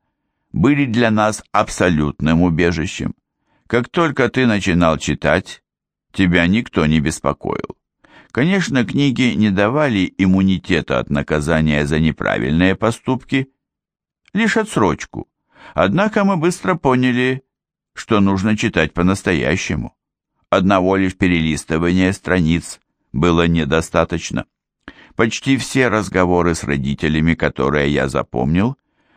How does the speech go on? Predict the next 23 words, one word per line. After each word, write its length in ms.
были 300
связаны 580
с 100
книгами. 560
Почему 460
люди 420
не 160
понимали, 600
что 260
Фердинанду 1000
просто 380
не 120
хочется 600
драться? 560
Почему 420
на 220
автомобильном 800
номере 420
в 120
"Пиф-паф, 680
ой-ой-ой" 680
было 380
написано 760